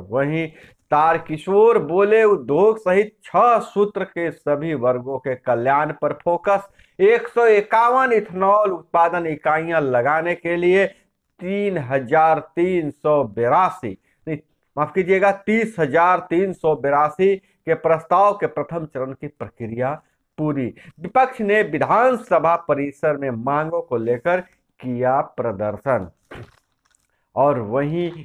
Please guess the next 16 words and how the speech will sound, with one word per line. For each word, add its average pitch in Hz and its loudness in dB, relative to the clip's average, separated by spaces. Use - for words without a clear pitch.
यूक्रेन 165 -2
ने 185 -2
बमबारी 143 0
में 147 -6
तेरह 196 4
सौ 156 0
भारतीयों 131 -4
को 120 -10
बनाया 113 -6
ढाल, 104 -2
सिल्ट 233 2
बना 131 0
लिया 143 2
है 170 2
भारतीयों 135 -2
को। 117 -8